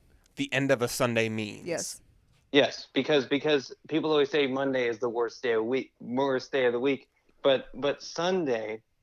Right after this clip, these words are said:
Speaker 3: is even worse than
Speaker 2: No, it's
Speaker 3: Monday
Speaker 2: not. No,
Speaker 3: because
Speaker 2: it's not. Don't lie to yourself.
Speaker 3: No, no, no, because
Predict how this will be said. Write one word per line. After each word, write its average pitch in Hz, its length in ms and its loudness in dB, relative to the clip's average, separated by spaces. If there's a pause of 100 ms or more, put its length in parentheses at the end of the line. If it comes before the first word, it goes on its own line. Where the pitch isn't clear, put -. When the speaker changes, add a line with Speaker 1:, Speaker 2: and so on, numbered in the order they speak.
(160)
Speaker 3:
is - 80 -14
even 143 340 2
worse 165 280 4
than 123 140 0
Speaker 2:
No, - 80 4
it's 214 80 4
Speaker 3:
Monday 208 160 4
Speaker 2:
not. 214 60 6
No, 214 120 2
Speaker 3:
because 277 260 4
Speaker 2:
it's - 80 -12
not. 269 240 -2
Don't 311 180 0
lie 202 160 0
to 196 80 -2
yourself. 220 380 -4 (920)
Speaker 3:
No, 202 180 4
no, 196 140 0
no, 196 180 0
because 180 440 -2